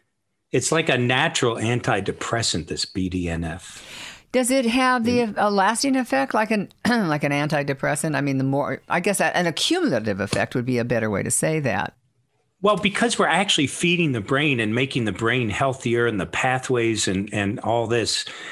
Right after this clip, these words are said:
Speaker 1: it's not just like a drug coming out. It's actually changing your brain physiology so that it functions better. Yes, it has a long-lasting effect.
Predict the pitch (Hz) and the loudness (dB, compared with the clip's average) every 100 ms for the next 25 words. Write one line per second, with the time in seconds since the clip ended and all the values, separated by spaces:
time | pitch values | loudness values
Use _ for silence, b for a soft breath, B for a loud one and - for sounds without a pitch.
0 | B B - 110 - 123 165 214 - 165 | B B -2 0 2 2 2 2 0 0
1 | 165 143 110 98 143 175 143 139 127 120 | 0 0 -2 0 2 2 0 -2 0 2
2 | 139 117 95 - 113 147 165 - 117 95 | 2 2 0 -2 -2 0 0 0 -2 -2
3 | - 143 170 175 - 131 123 117 104 123 | -2 0 0 0 0 0 2 0 -2 0
4 | 120 127 104 117 104 101 120 123 110 95 | 0 2 0 0 2 2 2 0 0 0
5 | - 110 107 95 - 110 113 - 104 92 | 0 0 0 -2 -4 -2 -2 -2 -2 -2
6 | - 120 120 92 B B B 147 85 - | -2 0 0 -2 B B B 2 2 0
7 | 117 98 123 107 101 104 120 117 101 104 | 0 0 0 0 0 0 0 -2 -2 -2
8 | 107 - 98 90 87 - 196 87 - 101 | -2 -4 -4 -4 -8 -16 -12 -8 -4 -4
9 | 82 _ - | -6 _ -20